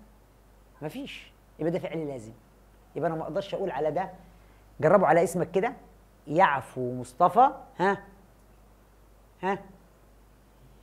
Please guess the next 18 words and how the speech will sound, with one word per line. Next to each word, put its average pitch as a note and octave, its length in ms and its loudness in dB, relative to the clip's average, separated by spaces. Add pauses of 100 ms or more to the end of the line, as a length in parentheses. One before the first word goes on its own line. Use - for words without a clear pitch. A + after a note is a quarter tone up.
(160)
ها؟ G#3+ 160 2
مفيش. G3+ 840 4 (640)
خلاص، C4+ 400 8
يبقى A3+ 180 4
ده B3+ 80 6
فعل B3 300 6
لازم، D#3 380 4
يبقى E3+ 220 2
منين A#3+ 260 2
هيبقى G#3+ 260 4
له A3 80 4
مفعول F3+ 360 0
به؟ D#3+ 200 0 (1080)
يبقى D3 160 4
أنا F3+ 140 6
هستبعد G3+ 520 4
رقم G#3+ 540 8 (360)
واحد، D3+ 380 8